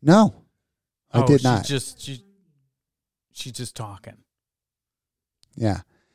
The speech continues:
Speaker 1: So, uh, here's a nerd god that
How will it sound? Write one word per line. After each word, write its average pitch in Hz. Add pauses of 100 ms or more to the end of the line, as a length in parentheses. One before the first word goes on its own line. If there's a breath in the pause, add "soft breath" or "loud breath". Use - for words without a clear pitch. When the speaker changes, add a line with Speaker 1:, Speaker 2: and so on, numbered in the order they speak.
(500)
Speaker 1:
So, 170 (240)
uh, 147 (360)
here's 180
a 180
nerd 151
god 113 (240)
that 110